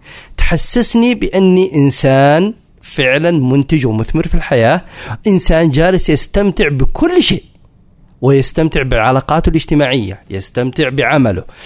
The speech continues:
يستمتع بتجارته، يستمتع حتى بهدوءه، يستمتع حتى بنومته.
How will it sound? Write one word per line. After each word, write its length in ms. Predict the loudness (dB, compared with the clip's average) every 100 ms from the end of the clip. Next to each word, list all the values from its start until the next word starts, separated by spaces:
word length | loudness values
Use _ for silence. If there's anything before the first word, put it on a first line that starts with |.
| -18 -4
يستمتع 560 | -4 -4 -8 -8 -6 -6
بتجارته، 600 | -4 -4 0 0 0 -2
يستمتع 460 | -2 -2 -4 -4
حتى 340 | -6 -6 -2 0
بهدوءه، 680 | 2 2 2 2 2 0 0
يستمتع 440 | -2 -2 -4 -2
حتى 280 | -4 -2 -2
بنومته. 640 | 0 2 0 -2 -6 -10